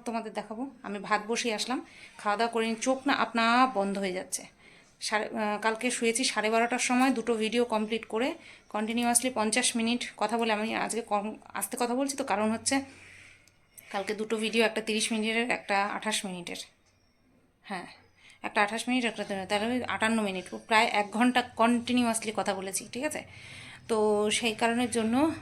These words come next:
আম, সাড়ে বারোটা, পৌনে একটার সময় শুয়েছি। পৌনে একটার সময় শুয়েছি, পৌনে ছটার সময়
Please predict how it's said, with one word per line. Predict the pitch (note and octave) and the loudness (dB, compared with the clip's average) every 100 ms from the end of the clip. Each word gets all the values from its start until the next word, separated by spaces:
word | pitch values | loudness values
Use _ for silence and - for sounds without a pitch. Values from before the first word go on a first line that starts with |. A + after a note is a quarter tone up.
| - A3 | -4 0
আম, | G3 G3 F#3+ F#3+ F#3+ - - - - - - - - - - - | 2 2 0 -4 -8 -14 -16 -16 -14 -14 -14 -14 -14 -14 -10 -2
সাড়ে | A3 A3 | 4 6
বারোটা, | A3 A3+ C4 | 6 4 4
পৌনে | B3+ A#3+ | 6 4
একটার | A#3+ B3+ | 4 0
সময় | C4 C#4 | 2 2
শুয়েছি। | C4+ A3 G#3+ - - - - - | 2 4 2 2 -8 -14 -12 -4
পৌনে | G#3+ | -4
একটার | G#3+ A#3+ | -2 -2
সময় | B3 B3 | 0 0
শুয়েছি, | A#3+ A3+ A3+ C#4+ F4+ - - - - - - | 0 -2 -2 -4 -4 -8 -12 -12 -12 -12 -6
পৌনে | A3 A#3+ C4 C4 | 0 4 4 2
ছটার | - G3 A#3+ | 0 2 4
সময় | - A#3+ G3+ | 4 2 2